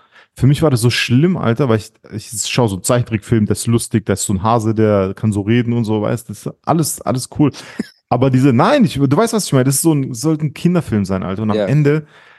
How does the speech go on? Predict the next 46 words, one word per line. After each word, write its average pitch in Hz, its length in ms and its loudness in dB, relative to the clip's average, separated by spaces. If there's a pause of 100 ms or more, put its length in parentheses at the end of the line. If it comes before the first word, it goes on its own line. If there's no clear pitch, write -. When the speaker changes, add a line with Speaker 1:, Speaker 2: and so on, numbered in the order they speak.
(580)
Speaker 1:
scheißen 147 560 0
die 120 120 4
so 131 420 2
rein, 147 240 2
Mann, 135 400 2
mit 110 120 2
diesem 98 260 0
Waldbrand 110 680 0
und 107 80 0
dann 104 160 0
so, 113 360 2
das 101 200 -4
ist 98 160 -8
so 147 220 0
ein, 117 480 -2 (640)
also 117 180 0
das 117 140 -2
ist 104 80 -6
so, 110 240 0
für 127 120 2
mich 156 300 -2
war 113 120 0
das 107 160 -2
so 151 120 2
schlimm 156 320 0 (300)
und 110 120 2
ich 131 100 2
hab 131 200 0
seitdem 113 680 0 (140)
nicht 113 340 -4
Knacks, - 560 -2
aber 120 240 2
das 110 200 -2
war 127 180 2
so, 127 260 0 (280)
das 101 140 -6
ist 110 80 -2
einer 139 240 2
der 117 120 4
Sachen, 139 240 0
an 117 120 2
die 123 60 4
ich 117 100 -4
mich 107 120 0
erinnern 123 300 0
kann. 135 240 -2